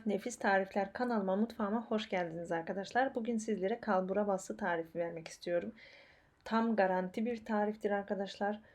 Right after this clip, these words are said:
Kesinlikle mutlaka denemelisiniz. Böyle ağızda kıyır kıyır dağılan enfes.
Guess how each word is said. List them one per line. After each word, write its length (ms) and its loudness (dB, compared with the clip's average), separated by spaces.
Kesinlikle 640 2
mutlaka 580 -2
denemelisiniz. 800 2
Böyle 220 4
ağızda 560 2
kıyır 440 0
kıyır 420 -2
dağılan 540 2
enfes. 680 2